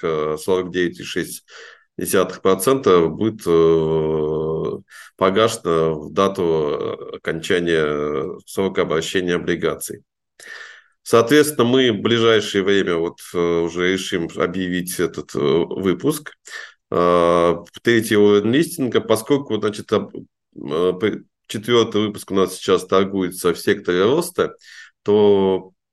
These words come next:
было подано заявление, и я так понимаю, что биржа его примет, что и этот выпуск, э, э, тоже будет, э, включен в се-, в сектор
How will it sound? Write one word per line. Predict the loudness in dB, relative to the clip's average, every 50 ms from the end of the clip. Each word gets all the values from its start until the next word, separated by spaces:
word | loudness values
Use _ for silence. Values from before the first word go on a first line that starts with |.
| _ _ _ _ _ -4
было | -2 0 0 0
подано | 0 0 -2 -2 -2 -4 -6
заявление, | -4 -2 -2 -2 0 0 0 -2 0 0 -2 -2 -2 -2
и | -2
я | -2 -2
так | -4 -6 -8 -8 -8
понимаю, | -8 -4 -2 -2 -2
что | -2 -2 -4 -6
биржа | -2 0 0 0 0 -2 -2
его | -2 -2 -2 -4 -4
примет, | -2 -2 -2 0 -2 -4
что | -6 -6 -6 -4 -4
и | -4 -6 -8 -4 -2
этот | 0 0 0 0 -2 -4
выпуск, | -2 -2 -4 -4 -4 -6 -10 -10 -10 -6 -2
э, | 0 2 2 2 2 2 0 -2 -6 -16 -20 -20 -20 -20 -20 -20 _ _ _
э, | -6 -2 -2 0 0 0 0 0 0 -2 -2 0
тоже | 0 0 0 0 -2
будет, | -4 -2 -4 -4 -4 -4 -4 -2
э, | 0 0 0
включен | 0 -2 -4 -4 -4 -2 0 0 0 0 -2 -8
в | -10
се-, | -14 -14 -14
в | -12 -6
сектор | -4 -4 -4 -4 -2 0 2